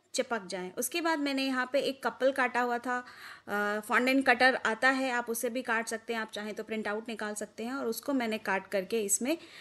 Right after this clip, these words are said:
लगा दिया है। अब मैं थोड़ी सी केक की फिनिशिंग कर देती हूँ और मैंने बॉर्डर वॉर्डर बना दिया है। बॉर्डर, अ, आप देख सकते हैं नोज़ल का इस्तेमाल मैंने किया है,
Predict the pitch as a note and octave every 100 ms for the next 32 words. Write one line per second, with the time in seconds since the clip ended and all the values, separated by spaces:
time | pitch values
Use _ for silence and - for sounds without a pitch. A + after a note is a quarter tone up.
0 | - - - G#3 F#3+ F#3 F3 F3 F3 -
1 | - - - - - F4+ F4+ - _ _
2 | _ _ A3 A#3+ A#3+ B3+ B3 B3+ C4+ B3+
3 | B3+ C#4 C4+ C#4 C#4+ C#4 C4+ C4+ C4+ C4+
4 | C4+ C#4 B3 A3 G#3+ A3 G#3+ G#3+ G#3 G#3
5 | A3 G#3+ G#3+ G#3+ G3+ G3+ A3 A#3 A#3 A#3+
6 | A3+ G#3 G#3+ A3 A3 G3 - A3 G3+ G#3+
7 | - G#3+ A#3+ A#3+ G#3+ G#3+ A3+ A#3 A#3 A3+
8 | A3 A3 A3 A3+ A3 G#3+ G#3 A3